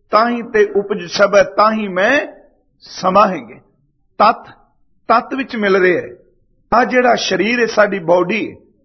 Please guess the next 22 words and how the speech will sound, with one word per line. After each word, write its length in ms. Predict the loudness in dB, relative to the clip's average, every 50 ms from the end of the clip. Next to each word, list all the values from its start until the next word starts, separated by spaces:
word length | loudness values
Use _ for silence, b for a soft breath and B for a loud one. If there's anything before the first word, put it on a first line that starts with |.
| _ _ _ _ _ _ _ _ _ _ 0
ਦੇਖੋ, 300 | 0 0 2 2 2 0
ਇਹਨੂੰ 260 | 2 0 -2 0 2
ਭਾਵੇਂ 320 | 2 2 2 0 -2 -6
ਅਸੀਂ 180 | -6 -8 -10 -10
ਕਹਿੰਦੇ 340 | -4 -2 -2 -2 0 0 0
ਹਾਂ 80 | 0
ਮੈਂ, 440 | 0 0 2 2 2 2 0 -2 -4 -10 -18 _ _ _ _ _ _ _ _ _ _ _ _ _ _ _ _ _ _ _
ਪਰ 220 | -2 -2 -2 0 0 0
ਆਪਾਂ 460 | 0 0 0 0 -2 -2 -2 -2 -4 -8 -14 _ _ _ _ _ _ _
ਸਰੀਰ 540 | -12 -4 0 0 2 2 0 0 -2 -4 -4
ਨਹੀਂ, 360 | -4 -4 -4 -4 -6 -10 -16 -20 _ _ _ _ _ _ _ _ _ _ _ _ _ _ _ _ -8
ਮਕਾਨ 600 | -2 0 0 2 2 2 2 2 2 0 -2 -2
ਘਰ 240 | 0 0 0 0 0
ਬਣਾਏ 380 | -2 -2 0 2 2 2 0
ਨੇ। 200 | 0 -4 -6 -8 -10 -12 -20 _ _ _ _ _ _ _ _ _ _ _ 0
ਕਦੀ 260 | 0 0 2 -2 -4
ਕਿਸੇ 340 | -4 -6 -8 -2 0 2 2
ਬੰਦੇ 400 | 2 2 0 0 2 2 2 2
ਨੇ 140 | 2 -2 -4
ਸ਼ਬਦ 380 | -2 -2 -2 0 0 -2 -4
ਨਹੀਂ 120 | -6 -2 2
ਵਰਤਿਆ 500 | 2 2 2 2 2 2 4 4 2